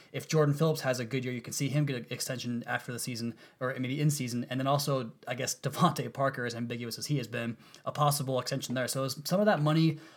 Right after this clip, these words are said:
possibly being used to extend guys that are already on the roster that could have better futures with the Dolphins than Suh could have had?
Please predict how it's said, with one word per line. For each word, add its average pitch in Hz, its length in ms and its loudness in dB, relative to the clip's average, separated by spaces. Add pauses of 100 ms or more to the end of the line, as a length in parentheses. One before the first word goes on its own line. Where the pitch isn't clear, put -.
(160)
possibly 156 400 4
being 143 300 4
used 143 340 2
to 135 120 -2
extend 139 380 0
guys 131 300 2
that 127 140 0
are 127 120 -2
already 131 220 4
on 123 140 0
the 120 80 -4
roster 123 540 0 (280)
that 135 200 -4
could 131 160 -4
have 117 340 -2
better 131 220 4
futures 156 400 0
with 165 100 -2
the 160 60 -4
Dolphins 165 300 4
than 156 100 4
Suh 160 200 4
could 160 140 2
have 156 100 4
had? 160 240 2